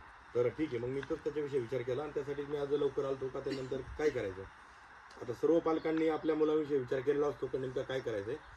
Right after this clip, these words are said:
आणि मुलांचं बी आपल्याला त्यांच्या मधल्या, त्यांच्या मार्कावरून किंवा त्यांच्या एक हॉबीवरून आपल्याला कळतं की माझा मुलगा काय करेल. त्यामुळे सगळे पालक त्याचा योग्य ते निर्णय घेत असतात, म्हणूनच मी पालक या नात्याने त्याचा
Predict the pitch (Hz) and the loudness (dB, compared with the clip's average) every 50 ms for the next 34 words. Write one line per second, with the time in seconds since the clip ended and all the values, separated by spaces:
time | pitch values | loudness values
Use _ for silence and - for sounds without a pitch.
0 | - - - - - - 104 107 117 127 139 151 147 143 147 165 156 165 165 156 | -20 -20 -20 -18 -14 -10 -8 -4 -2 0 2 2 2 2 2 2 4 4 4 4
1 | 156 156 156 147 156 156 151 156 143 147 143 143 139 139 135 123 139 143 139 143 | 4 2 2 2 2 2 2 2 0 0 -2 -2 0 -2 -2 -2 -2 -4 -4 -4
2 | 131 131 127 127 117 135 139 135 147 151 185 180 180 180 190 190 185 180 170 165 | -4 -4 -6 -6 -4 -2 -2 -2 -2 -2 -2 -2 -2 -2 -2 -2 0 0 0 0
3 | 160 - 175 165 147 131 131 135 151 156 151 143 143 131 147 143 147 - 165 160 | 2 0 0 0 0 0 0 0 2 2 2 0 -2 -4 -4 -6 -2 0 0 0
4 | 147 156 147 143 147 143 139 139 143 135 120 120 117 127 131 - - - - - | 0 0 -2 -2 -4 -6 -6 -4 -4 -4 -4 -4 -4 -4 -6 -8 -12 -20 -20 -20
5 | - - - 156 160 143 123 117 104 101 98 - - - - - - 131 147 156 | -12 -4 2 4 4 4 4 0 -4 -4 -8 -14 -18 -20 -10 -6 -2 2 4 4
6 | 156 - 143 143 156 165 160 160 151 151 160 147 - 156 143 151 151 151 147 143 | 4 4 2 4 4 4 4 4 2 0 0 0 0 0 0 2 2 2 0 0
7 | 156 135 151 147 151 151 151 160 156 139 151 165 160 160 147 - 135 131 - - | -2 -2 0 0 2 2 2 2 0 0 0 0 0 0 -2 -2 -4 -8 -10 -12
8 | - - - - - - 113 139 156 156 - 151 165 165 156 147 143 135 131 135 | -18 -20 -20 -16 -10 -6 0 2 2 0 2 0 -2 0 2 2 0 0 0 -2
9 | 151 143 135 131 123 123 120 113 131 135 131 131 127 120 139 135 135 | -2 -2 -2 -2 -4 -4 -4 -4 -4 -4 -4 -4 -4 -4 -4 -6 -6